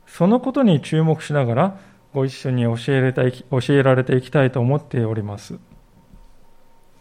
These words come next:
はじめに、簡単に今日の箇所の状況を確認しておきたいと思うんです。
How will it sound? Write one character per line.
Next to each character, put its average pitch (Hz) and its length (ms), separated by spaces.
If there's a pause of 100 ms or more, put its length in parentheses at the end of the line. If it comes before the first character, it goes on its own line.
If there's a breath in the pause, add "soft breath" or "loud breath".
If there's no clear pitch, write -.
(1160 soft breath)
は 170 160
じ 220 80
め 247 120
に、 180 760
簡 202 180
単 208 200
に 202 140
今 226 120
日 - 20
の 165 100
箇 156 120
所 151 100
の 123 140
状 185 200
況 202 320
を 180 60
確 170 220
認 175 160
し 170 100
て 170 80
お 165 80
き 160 100
た 156 140
い 131 60
と 131 80
思 120 160
う 113 40
ん 107 40
で 107 100
す。 - 240